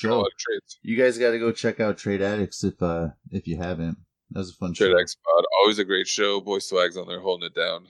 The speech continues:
Speaker 2: That was, that was fun, even
Speaker 1: Russ
Speaker 2: though you
Speaker 1: said it
Speaker 2: talked
Speaker 1: was a
Speaker 2: a lot
Speaker 1: weird
Speaker 2: of trash
Speaker 1: show.
Speaker 2: about me. It's, uh, you know, Russ is a weird guy, so it's cool. It works. I take it as a compliment, even though it wasn't to me.
Speaker 1: <laughs> No, it was a great time, though.
Speaker 2: For sure.
Speaker 1: Absolutely.
Speaker 2: Everybody go check that out.
Speaker 1: All right.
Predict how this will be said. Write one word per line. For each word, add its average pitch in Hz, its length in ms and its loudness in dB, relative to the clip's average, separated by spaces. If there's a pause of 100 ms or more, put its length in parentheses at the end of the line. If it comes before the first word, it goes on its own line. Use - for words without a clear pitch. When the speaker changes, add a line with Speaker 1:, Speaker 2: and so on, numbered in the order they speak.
(140)
Speaker 2:
That 101 100 -2
was, 98 320 -4
that 104 120 2
was 107 160 -2
fun, 101 280 0
even 92 160 -2
Speaker 1:
Russ 101 120 2
Speaker 2:
though 90 40 -2
you 90 60 -2
Speaker 1:
said 95 80 0
it 92 80 -2
Speaker 2:
talked 87 80 0
Speaker 1:
was 90 120 -6
a 92 40 -8
Speaker 2:
a - 20 -12
lot 87 80 -6
Speaker 1:
weird 87 140 4
Speaker 2:
of 82 40 -14
trash 92 260 0
Speaker 1:
show. 82 40 -4
Speaker 2:
about 82 60 -8
me. 82 340 -6 (460)
It's, - 280 -6
uh, 170 340 4
you 165 100 2
know, 123 80 8
Russ 113 260 4
is 98 80 -6
a 92 60 -4
weird 90 240 -2
guy, 62 160 -2
so 80 160 -8
it's 80 100 -14
cool. - 220 -16 (320)
It 104 100 0
works. - 420 0 (140)
I 104 60 -4
take 127 180 0
it 110 80 4
as 95 100 -2
a 90 40 -14
compliment, 85 480 -12 (240)
even 90 180 -4
though 85 320 -10
it 85 60 -8
wasn't 82 320 -8
to - 100 -14
me. 69 140 -20 (440)
Speaker 1:
<laughs> - 0 - (1160)
No, 135 180 2
it 127 80 -2
was 135 120 -4
a 131 60 -2
great 104 240 -6
time, 101 220 -8
though. 90 220 -10 (360)
Speaker 2:
For 95 120 2
sure. - 160 -2
Speaker 1:
Absolutely. 90 260 -6
Speaker 2:
Everybody 90 240 4
go 87 80 6
check 90 280 -2
that 85 140 4
out. - 140 -4 (300)
Speaker 1:
All 110 200 2
right. 90 180 -2